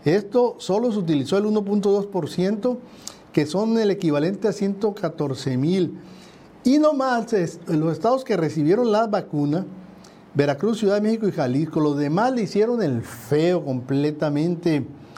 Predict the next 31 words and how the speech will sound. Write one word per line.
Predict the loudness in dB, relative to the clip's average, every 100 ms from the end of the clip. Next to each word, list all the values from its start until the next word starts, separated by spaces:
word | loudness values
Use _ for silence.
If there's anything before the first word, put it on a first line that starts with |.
| -20 -20 -20 -10 -2
Esta | -2 2 2
vacuna | 2 0 0 0 2 0
fue | 0 0
bas-, | 0 -2 -2 -2 -2
desarrollada | -4 -2 -2 0 2 0
por | -2
el | -4
Centro | -2 -2 0 -2
de |
Ingeniería | 0 -2 0 0 -2
Genética | -2 -2 -2 -2 -2 -2 -4 -14 -20 -20 -8 -2
y | 0
Biotecnología | 2 2 0 2 2 0 0 2 2 2 -2 -4
del | -2
Ministerio | -2 0 2 2
de |
Salud | 2 0 0
Pública | 0 0 0 0
de | -2 -2
Cuba, | 0 2 4 2 -2 -16 -20 -20 -20 -20 -20 -6 0
pero | 2 4
nunca | 4 4 4 2 2
fue | 2
aprobada | 0 2 2 4 2 0
por | -2
la | 0
Organización | -2 -2 -2 -2 0
Mundial | 2 2 2
de | 2
la | 0
Salud. | -2 -2 -2